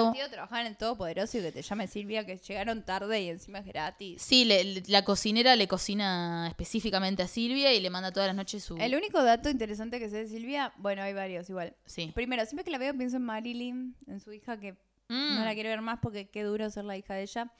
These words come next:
Speaker 1: Aparte esa gente tan rara, siem-, no sé, no es rara la palabra, pero siempre tienen hijos muy normales, muy ajustados.
Speaker 2: Me contó nuestro amigo Javi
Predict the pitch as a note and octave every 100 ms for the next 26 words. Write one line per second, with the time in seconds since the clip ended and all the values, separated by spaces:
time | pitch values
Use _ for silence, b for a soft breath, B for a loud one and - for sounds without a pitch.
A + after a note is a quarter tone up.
0 | b b D#4 F#4+ E4+ C#4+ C4 C4 B3+ B3+
1 | B3 B3 C#4 B3+ A#3+ - A#3 D#4 A#3+ G#3+
2 | F#3+ F3+ F3+ F3+ F3+ F3+ F#3 F3 F#3+ _
3 | G3+ G#3+ C#4 D4 C4 B3+ B3 G#3+ A3 A#3
4 | G3+ F#3+ G3 G#3+ - F#3 G3 - - F#3+
5 | F#3 G#3 G#3+ - G#3 A3 G#3+ G#3+ G#3 A3+
6 | C4+ D4 C4+ A3+ G#3+ G3 G3 A3 A3+ G3+
7 | F#3 F3 - F#3+ B3 C4 F3